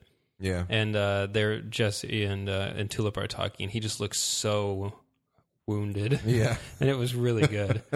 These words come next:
Speaker 2: And I was like, "Poor Cass."
Speaker 1: Yep. They also mentioned, this is something on the Insider podcast, too, that just needs to be talked about. Apparently, Garth Ennis, s-, s-,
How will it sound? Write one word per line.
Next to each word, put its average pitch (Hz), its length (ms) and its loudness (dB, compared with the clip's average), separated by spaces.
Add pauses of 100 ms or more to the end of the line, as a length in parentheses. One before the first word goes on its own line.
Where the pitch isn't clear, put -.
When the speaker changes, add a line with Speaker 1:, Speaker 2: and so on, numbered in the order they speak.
(520)
Speaker 2:
And 131 60 2
I 120 80 4
was 117 120 0
like, 113 220 0 (440)
"Poor 98 240 -6
Cass." - 520 -6 (120)
Speaker 1:
Yep. 87 280 0 (800)
They 113 160 6
also 135 320 4
mentioned, 101 480 0
this 92 220 0
is 92 100 0
something 90 340 0
on 85 120 0
the 85 80 0
Insider 82 400 0
podcast, 76 600 -2
too, 80 260 -2
that 76 300 -6
just 78 260 -4
needs 80 240 -6
to 76 100 -2
be 71 220 -6
talked - 360 -4
about. 69 360 -4 (580)
Apparently, 113 460 2
Garth 95 340 4
Ennis, 90 560 2
s-, - 200 0 (200)
s-, - 380 2